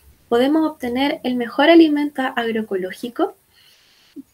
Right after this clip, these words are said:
pero si lo elaboramos mal o metemos los alimentos al microondas, se destruyen todas esas propiedades. Entonces, eh, es un tema muy,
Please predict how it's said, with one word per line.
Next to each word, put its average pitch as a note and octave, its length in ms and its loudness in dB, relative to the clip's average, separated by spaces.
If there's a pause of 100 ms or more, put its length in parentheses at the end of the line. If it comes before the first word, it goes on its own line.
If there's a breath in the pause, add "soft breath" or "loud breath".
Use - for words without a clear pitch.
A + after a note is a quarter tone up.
(140)
pero B3 360 0
si A3 680 -4
lo A3+ 100 -4
elaboramos A3+ 600 -4
mal D4 300 -2
o A#3 80 -6
metemos A#3+ 500 -6
los A#3+ 220 -8
alimentos A#3 580 -4
al A3 180 -2
microondas, A3+ 680 -4
se B3+ 120 -4
destruyen B3+ 640 -6
todas E4 320 -2
esas G#3 240 -12
propiedades. - 640 -14
Entonces, C4 640 -10 (800 loud breath)
eh, G#3+ 380 -4 (640)
es C4+ 120 -2
un C#4 260 -4
tema C4 580 -4 (180)
muy, A#3+ 1300 -8